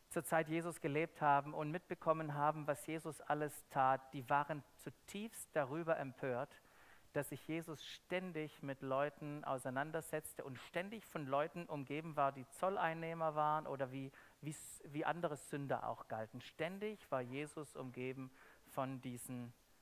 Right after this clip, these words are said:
Menschen. Und die Pharisäer, die konnten das nicht verstehen,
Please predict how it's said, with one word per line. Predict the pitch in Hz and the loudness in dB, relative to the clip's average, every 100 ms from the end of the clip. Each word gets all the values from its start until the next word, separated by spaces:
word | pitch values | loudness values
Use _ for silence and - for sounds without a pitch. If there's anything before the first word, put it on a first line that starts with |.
| - _ - | -20 _ -12
Menschen. | 123 120 131 - 113 - - - - - - - - _ _ - _ - - - - - - - - - - - - - | -4 -4 -4 -10 -12 -14 -20 -20 -20 -20 -20 -20 -20 _ _ -20 _ -20 -20 -20 -20 -20 -20 -20 -20 -20 -20 -20 -20 -6
Und | 165 | 0
die | 170 | 6
Pharisäer, | 185 180 175 170 185 | 8 8 6 4 4
die | 180 | 2
konnten | - 175 190 | 4 2 2
das | 165 | -4
nicht | 170 - | -4 -6
verstehen, | 156 - 254 | -6 -2 -4